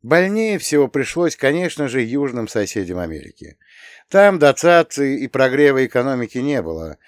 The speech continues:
но была, есть и в обозримом будущем будет военная хунта, которая за пару миллионов деградирующих долларов в личный карман готова давить танками и отстреливать из пулеметов доведенный до отчаяния народ.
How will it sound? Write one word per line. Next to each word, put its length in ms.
но 160
была, 440
есть 460
и 60
в 60
обозримом 580
будущем 560
будет 320
военная 600
хунта, 580
которая 420
за 220
пару 320
миллионов 600
деградирующих 920
долларов 560
в 80
личный 360
карман 480
готова 460
давить 340
танками 640
и 120
отстреливать 800
из 100
пулеметов 640
доведенный 580
до 160
отчаяния 540
народ. 320